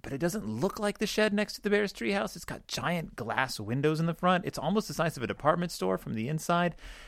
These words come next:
Not quite as big as a department store on the outside. And it's not next to the treehouse. It's across the treehouse. This is an outbuilding that we've never seen before, and I don't think we'll ever see again. But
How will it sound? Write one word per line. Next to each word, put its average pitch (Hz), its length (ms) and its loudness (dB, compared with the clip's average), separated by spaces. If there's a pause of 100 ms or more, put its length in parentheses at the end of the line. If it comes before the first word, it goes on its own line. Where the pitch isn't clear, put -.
Not 127 240 -2
quite 135 200 0
as 135 80 0
big 127 180 2
as 127 80 0
a 131 40 2
department 127 360 0
store 127 200 2
on 123 80 2
the 123 100 4
outside. 107 580 0 (440)
And 147 120 4
it's - 120 0
not 170 160 4
next 147 340 2
to 170 60 -2
the 160 100 2
treehouse. 143 420 0
It's 127 120 -6
across 139 440 0
the 170 80 -2
treehouse. 165 600 0 (1080)
This 160 200 2
is 175 100 6
an 143 140 2 (100)
outbuilding 170 640 2
that 113 100 0
we've 139 160 2
never 127 240 4
seen 135 240 2
before, 120 380 2
and 110 120 -4
I 113 60 2
don't 127 180 0
think 120 160 0
we'll 117 160 2
ever 110 220 0
see 110 220 0
again. 104 400 2 (440)
But - 760 -2